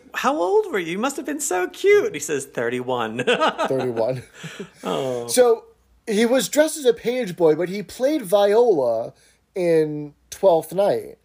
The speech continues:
Speaker 2: And, I mean, I, I get, you know, the, the whole point of Twelfth Night is that Viola dresses up as her twin brother, Sebastian. Uh,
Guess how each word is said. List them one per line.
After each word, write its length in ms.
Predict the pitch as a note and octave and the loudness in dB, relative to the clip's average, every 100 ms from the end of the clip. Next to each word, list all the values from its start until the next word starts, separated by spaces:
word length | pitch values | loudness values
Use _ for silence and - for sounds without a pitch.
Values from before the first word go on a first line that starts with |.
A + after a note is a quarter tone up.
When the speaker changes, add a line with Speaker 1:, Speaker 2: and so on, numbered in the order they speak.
| _ _ _ _ - | _ _ _ _ 0
Speaker 2:
And, 400 | F3+ F3 F3 F#3 - | 4 4 2 -4 -6
I 60 | |
mean, 160 | G3+ G3 B3 | -4 -2 0
I, 80 | D#4 | 0
I 120 | A#3 G3 | 2 2
get, 340 | D#3+ A#3+ B3+ - | 2 2 2 -2
you 40 | F#3 | 0
know, 80 | F3+ | 2
the, 160 | G3 | 0
the 140 | F#3 F3+ | -2 0
whole 260 | - B3+ | 2 2
point 340 | B3 - G#3+ D#3+ | 2 2 2 2
of 80 | |
Twelfth 380 | D3 E3+ D3+ - | 0 2 2 2
Night 300 | C#3 B2+ A#2+ C3+ | 0 0 -2 -4
is 220 | C3+ A2+ | -4 0
that 360 | C3+ B2+ B2 - _ _ - | 2 2 0 -4 _ _ 0
Viola 440 | E3 E3+ F#3 F3+ | 4 6 4 2
dresses 380 | D3+ D3+ C#3+ B2+ | 2 0 0 0
up 160 | C#3+ C#3 | -2 0
as 120 | C3 | -4
her 100 | D3 | -6
twin 320 | - C#3+ C3 | -6 -8 -6
brother, 320 | B2+ B2 A#2+ | -2 -2 -4
Sebastian. 880 | - B2 B2 B2 A#2+ - A2 G2+ C#3 - _ _ _ - | -8 -2 0 0 -2 -10 -12 -14 -20 -20 _ _ _ 0
Uh, 360 | C3+ B2+ A#2+ | 4 4 4